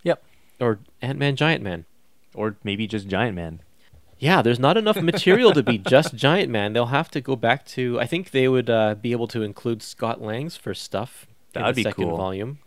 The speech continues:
Speaker 1: I like
Speaker 2: 'cause
Speaker 1: Scott
Speaker 2: he,
Speaker 1: Lang a
Speaker 2: he
Speaker 1: lot.
Speaker 2: appears in the seventies.
Speaker 1: And he's the one, if you've, haven't really read the comics and are here for the movies and you've listened this long,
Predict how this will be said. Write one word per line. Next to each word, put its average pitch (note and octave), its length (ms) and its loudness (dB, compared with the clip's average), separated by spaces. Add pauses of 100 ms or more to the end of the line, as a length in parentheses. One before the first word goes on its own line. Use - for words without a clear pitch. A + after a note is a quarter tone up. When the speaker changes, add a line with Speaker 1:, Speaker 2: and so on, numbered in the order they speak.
(100)
Speaker 1:
I C3+ 120 2
like A2 180 2
Speaker 2:
'cause - 60 -14
Speaker 1:
Scott G#2 160 0
Speaker 2:
he, F#2+ 40 -6
Speaker 1:
Lang F#2 140 -6
a F2 60 -8
Speaker 2:
he E2 40 -8
Speaker 1:
lot. D#2+ 180 -2
Speaker 2:
appears A2 380 -6
in G#2+ 80 -6
the G2+ 80 -8
seventies. G2+ 680 -8 (100)
Speaker 1:
And G2 120 -6
he's C3+ 340 4
the A#2 100 0
one, G2 440 2 (260)
if G#2+ 180 -8
you've, F#2+ 520 -6 (300)
haven't A2 300 -2
really G#2 240 -2
read G2 180 -2
the F#2+ 80 -6
comics G2 460 -4
and F#2 100 -6
are F#2 80 -4
here F#2+ 160 -4
for F#2+ 140 -6
the F2+ 80 -6
movies F2+ 420 -6
and F2 100 -10
you've E2+ 140 -10
listened F#2+ 260 -6
this G2 160 -2
long, E2+ 300 -4